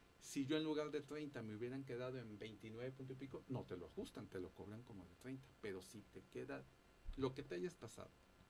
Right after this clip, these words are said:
milésimas de segundos después de los treinta segundos, después de treinta sigue el de cuarenta,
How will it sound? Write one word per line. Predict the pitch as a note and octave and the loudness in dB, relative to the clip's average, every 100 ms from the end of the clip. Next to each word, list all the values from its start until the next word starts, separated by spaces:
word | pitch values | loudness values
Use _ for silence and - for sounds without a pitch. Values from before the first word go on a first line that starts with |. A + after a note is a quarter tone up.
| - | -2
milésimas | C3 C3+ D3 D3+ D#3 C#3 A2+ | 6 10 10 6 2 -2 -2
de | A2 | -4
segundos | G#2+ G#2+ G2+ G2 | -2 0 0 0
después | G#2 - C3 C3 | 0 2 0 2
de | |
los | B2+ - | 0 -2
treinta | - A2+ - | -4 -4 -4
segundos, | B2+ A#2+ G#2+ - - - - - - - - - - - | -6 -4 -6 -8 -16 -18 -20 -20 -20 -20 -20 -20 -12 0
después | G#2+ C#3+ C#3+ | 2 6 6
de | D3+ | 6
treinta | D3+ C#3 C3+ | 6 4 4
sigue | B2+ G#2 | -2 0
el | G2+ | 0
de | G#2 | -2
cuarenta, | - A#2+ C3 | -4 -4 -4